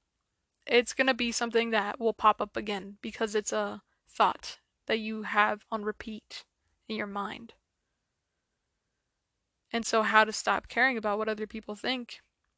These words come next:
Try to repeat things that will acknowledge and that will reaffirm your own belief,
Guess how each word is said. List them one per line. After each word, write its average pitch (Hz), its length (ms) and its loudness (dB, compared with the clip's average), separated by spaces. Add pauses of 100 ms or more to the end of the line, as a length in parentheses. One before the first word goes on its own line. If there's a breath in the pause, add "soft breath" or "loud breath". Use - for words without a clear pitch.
(540)
Try 233 280 8
to 247 140 -8
repeat 226 480 -6 (140)
things 220 460 -4
that 208 220 -2
will 214 180 0
acknowledge 214 760 -4 (1120)
and 233 140 -2
that 214 120 4
will 220 220 0
reaffirm 240 840 0 (640)
your 233 440 4 (160)
own 226 440 -4 (640)
belief, 226 520 2